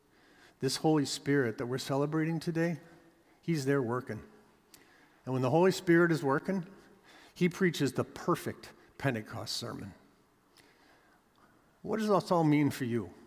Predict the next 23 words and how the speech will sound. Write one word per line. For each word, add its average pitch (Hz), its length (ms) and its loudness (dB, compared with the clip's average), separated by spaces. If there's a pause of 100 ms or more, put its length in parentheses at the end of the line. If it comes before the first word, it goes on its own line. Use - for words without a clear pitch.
(1000)
when 135 100 -2
you 135 100 4
walk 135 280 4
out 123 180 2
of 110 80 -4
here 107 180 -8
today? - 300 -12 (500)
What 185 120 6
it 202 80 6
means 285 260 8
for 208 120 2
you 165 220 8
is 131 120 4
that 139 100 -2
the 165 80 4
next 202 300 4
time 208 160 6
you 180 120 6
run 170 160 6
into 156 280 4
your 135 140 4
unchurched 151 580 2
neighbor 123 400 -2